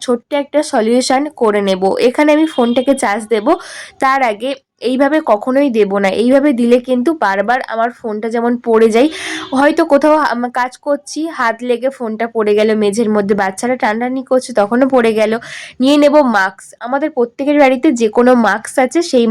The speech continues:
মাস্ক একটা নিয়ে নেব, তারের মধ্যে এইভাবে পরিয়ে দেব মাস্কটা। একটা মাস্ক হলেই কিন্তু ফোনটা আমরা নিশ্চিন্তে চার্জ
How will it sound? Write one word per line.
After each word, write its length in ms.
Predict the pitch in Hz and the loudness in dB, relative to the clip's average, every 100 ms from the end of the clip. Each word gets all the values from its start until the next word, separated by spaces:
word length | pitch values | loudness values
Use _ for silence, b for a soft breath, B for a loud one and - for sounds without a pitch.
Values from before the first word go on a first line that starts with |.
| 214 | 2
মাস্ক 260 | 202 254 - - | 0 -4 -8 -8
একটা 180 | - 262 | -6 -2
নিয়ে 220 | 240 226 220 | 0 2 2
নেব, 180 | 214 320 403 B B B | 2 2 0 B B B
তারের 320 | 233 220 247 247 | -4 -2 -2 -2
মধ্যে 280 | 208 202 269 - | -2 -2 -4 0
এইভাবে 300 | 220 233 226 269 - | 0 2 2 2 2
পরিয়ে 300 | 220 208 214 | 2 4 4
দেব 160 | 208 285 302 | 4 4 2
মাস্কটা। 500 | 196 - - - 104 - _ - 220 | -2 -6 -18 -10 -10 -10 _ -10 -2
একটা 160 | 277 277 233 | 2 2 2
মাস্ক 280 | 208 - - 247 | 0 -4 -10 -4
হলেই 260 | 226 254 262 | -2 -2 -2
কিন্তু 240 | 240 220 302 - | -4 -2 -4 0
ফোনটা 360 | 220 220 226 240 | 2 2 2 2
আমরা 160 | 226 269 269 214 | 4 2 2 0
নিশ্চিন্তে 580 | 226 - 277 269 247 302 294 | -2 -2 0 2 4 2 2
চার্জ 200 | 196 | 0